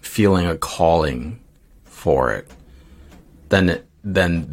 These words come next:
that space is already letting you know that it exists,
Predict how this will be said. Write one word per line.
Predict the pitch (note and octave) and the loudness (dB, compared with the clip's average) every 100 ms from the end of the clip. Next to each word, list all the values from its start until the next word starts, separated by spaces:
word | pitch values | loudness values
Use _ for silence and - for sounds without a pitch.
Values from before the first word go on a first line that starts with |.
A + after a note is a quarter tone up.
| F2 | -2
that | E2+ D2+ - | 0 0 -6
space | - F#2+ E2 D#2+ - - - _ | -2 2 2 0 -4 -8 -10 _
is | G2 F2 | -2 -2
already | E2+ E2+ E2 E2+ C#2 A1+ A2 _ _ _ _ _ _ _ _ _ _ _ _ _ _ _ _ | 0 2 2 2 -2 -6 -12 _ _ _ _ _ _ _ _ _ _ _ _ _ _ _ _
letting | F#2+ F2+ E2+ E2 | 0 2 2 0
you | D#2 D2+ | 0 0
know | D#2+ D#2 C2 A#1+ - - | 0 0 -2 -4 -12 -10
that | C#2 C#2 | -2 -2
it | D#2 C#2 | -2 -6
exists, | D2 - C#2+ - - - - | -8 -6 -6 -6 -8 -10 -14